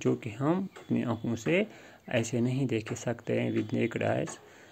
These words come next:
but we can see them under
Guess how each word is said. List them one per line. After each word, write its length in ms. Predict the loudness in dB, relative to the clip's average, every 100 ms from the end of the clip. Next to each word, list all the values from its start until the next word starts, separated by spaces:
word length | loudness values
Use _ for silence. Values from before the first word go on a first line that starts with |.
| -20 -20 -18 0 4
but 460 | 4 4 -8 -4
we 140 | -2 0
can 120 | -2 -2
see 180 | 0
them 260 | 2 2 0 -4 -16 -20 -20 -10 -4
under 240 | -2 0